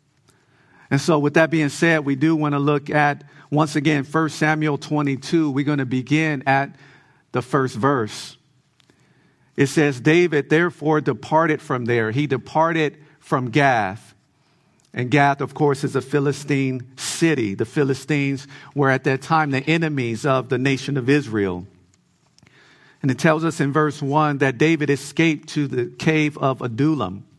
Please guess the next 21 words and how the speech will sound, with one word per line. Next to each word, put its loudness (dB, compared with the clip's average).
And 2
Adullam 0
was -2
in 0
the 0
lowlands 0
of -2
Judah, 0
the 2
southern 0
part 2
of -2
Israel. 0
And 2
Adullam 0
was 0
southwest 0
of, 0
of 0
Jerusalem 2
and 0